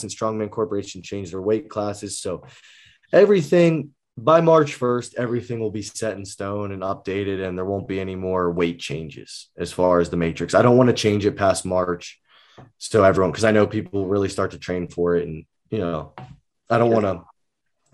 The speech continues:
Speaker 1: I promise you, though, it's not gonna be one of those things where you show up for a show and the weight changes the day of.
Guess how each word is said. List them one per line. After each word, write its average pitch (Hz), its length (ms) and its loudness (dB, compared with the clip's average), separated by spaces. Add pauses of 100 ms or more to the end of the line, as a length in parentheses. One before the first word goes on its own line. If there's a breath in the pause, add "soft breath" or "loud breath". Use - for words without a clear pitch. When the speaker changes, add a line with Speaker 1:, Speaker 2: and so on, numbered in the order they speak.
(360 loud breath)
Speaker 1:
I 120 80 0
promise 156 500 6
you, 156 80 4
though, 151 180 8
it's 135 120 2
not 123 140 0
gonna 127 100 -2
be 123 60 0
one 120 180 0
of 113 40 2
those 107 140 -2
things 110 300 -6
where 104 300 2
you 98 120 -8
show 107 280 0
up 90 100 -4
for 107 80 0
a 101 60 2
show 101 320 -2
and 92 100 -6
the 90 60 -4
weight 95 260 -6
changes 80 400 -12
the 82 80 -14
day 76 220 -12
of. 76 200 -20